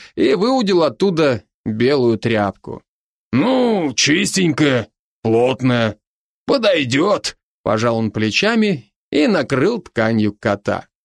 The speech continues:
На всякий случай с головой. Наверное, озаботился, чтобы кошачий мозг не был застужен. Правда, со стороны это смотрелось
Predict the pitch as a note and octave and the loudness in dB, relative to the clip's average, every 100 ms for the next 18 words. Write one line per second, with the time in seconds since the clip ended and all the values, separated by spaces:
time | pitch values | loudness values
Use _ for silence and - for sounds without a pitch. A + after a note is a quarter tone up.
0 | _ _ _ _ - A#2+ B2 D3 C3+ A#2+ | _ _ _ _ -2 0 0 0 -2 -2
1 | B2 E3 F#3+ F3 B2 - A2 A2 A2+ B2 | 0 0 0 -2 -2 -6 -6 -4 0 2
2 | B2+ B2+ A2+ F#2+ - _ _ _ _ _ | 2 2 0 -4 -8 _ _ _ _ _
3 | _ _ _ - B2 C#3+ D3 D3 C#3 C3 | _ _ _ -2 0 2 2 0 0 0
4 | D#3 E3 A#2+ - A2+ C3 A#2+ A#2 C3+ B2+ | -2 -2 -2 -4 -4 -2 -2 -2 -2 -2
5 | C3+ A2+ C#3+ D#3 C#3+ G#2+ - A#2 G#2+ G#2 | -2 -2 0 0 0 -4 -2 0 0 0
6 | G#2 A2+ B2 - A2 F#2 F2+ - - - | 0 0 -2 -2 -2 -2 -8 -16 -20 -20
7 | _ - - F3 G3+ G3 - F#3 - F#3+ | _ -4 -2 0 2 2 0 -2 0 0
8 | F#3 F3+ F#3+ A3+ A3 F3 E3+ E3+ F#3 F#3+ | 2 2 2 -2 -2 -2 0 0 0 0
9 | F#3 F3 - - | 2 0 -2 -8